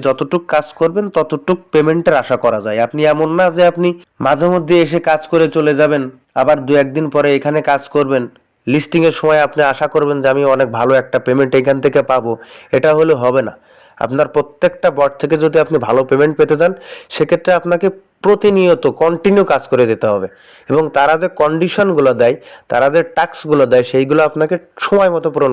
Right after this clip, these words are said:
করতে হবে, তাহলে না আপনি ভালো একটা পেমেন্টের আশা করতে পারেন। এখানে দেখেন আমার ড্রপস বটে পয়েন্ট আছে চার হাজার তিনশো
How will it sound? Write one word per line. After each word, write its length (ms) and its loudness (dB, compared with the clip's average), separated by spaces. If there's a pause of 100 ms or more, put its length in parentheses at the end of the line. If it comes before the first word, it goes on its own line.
করতে 240 -6
হবে, 120 2 (320)
তাহলে 300 0 (100)
না 60 2 (100)
আপনি 180 -2 (140)
ভালো 220 0
একটা 220 -4
পেমেন্টের 460 0
আশা 220 -4
করতে 280 -2
পারেন। 200 -2 (340)
এখানে 200 2 (100)
দেখেন 260 0
আমার 140 2 (140)
ড্রপস 280 -2 (100)
বটে 180 0 (120)
পয়েন্ট 360 0
আছে 140 -2 (100)
চার 200 4
হাজার 180 -2 (100)
তিনশো 260 0